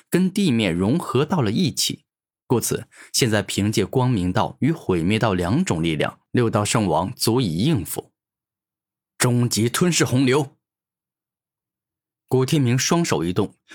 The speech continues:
万阶吞噬、吞噬灵力、吞噬体力三种力量一起冲出，共同形成了仿佛能够吞噬世间一切的可怕洪流。而这股终极吞噬洪流也是真的强大，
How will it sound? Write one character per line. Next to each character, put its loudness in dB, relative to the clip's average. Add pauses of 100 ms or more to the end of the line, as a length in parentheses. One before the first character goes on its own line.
(140)
万 2
阶 0
吞 0
噬、 -2 (120)
吞 2
噬 0
灵 -2
力、 -4
吞 0
噬 0
体 -4
力 -2
三 0
种 0
力 0
量 -4
一 0
起 -2
冲 0
出， -4 (500)
共 2
同 0
形 0
成 0
了 -2
仿 0
佛 0
能 0
够 0
吞 0
噬 0
世 0
间 0
一 0
切 0
的 -6
可 -4
怕 0
洪 -4
流。 -8 (960)
而 2
这 0
股 -2
终 2
极 0
吞 0
噬 0
洪 -2
流 -2 (160)
也 2
是 -2
真 0
的 -2
强 -4
大， -6